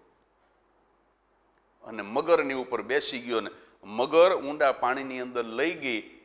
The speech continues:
અને બહુ ઊંડા પાણીમાં બરાબર તળાવની મધ્યમાં ગઈ ને પછી મગરે પોત પ્રકાશ્યું.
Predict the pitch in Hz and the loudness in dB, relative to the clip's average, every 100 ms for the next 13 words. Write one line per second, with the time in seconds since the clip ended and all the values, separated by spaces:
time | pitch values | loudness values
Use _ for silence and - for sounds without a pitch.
0 | _ _ _ _ _ _ - 107 98 107 | _ _ _ _ _ _ -12 -10 -8 2
1 | 117 151 190 147 147 135 - 131 127 120 | 4 4 2 -2 2 0 2 -4 -4 -4
2 | 107 113 127 123 120 101 - - _ 117 | -2 2 2 2 0 -2 -8 -20 _ 4
3 | 127 139 127 110 101 110 113 139 156 143 | 6 6 4 -6 -6 -8 -4 -2 0 -2
4 | 135 165 208 127 95 - - _ _ _ | 0 -2 0 -6 -8 -18 -20 _ _ _
5 | _ _ _ _ _ _ 135 - 196 165 | _ _ _ _ _ _ -6 -6 -8 -6
6 | 131 139 135 123 110 131 135 - - 143 | -6 -2 0 0 -4 -4 -4 -4 -6 -4
7 | 143 185 160 - 110 | 2 4 4 2 -10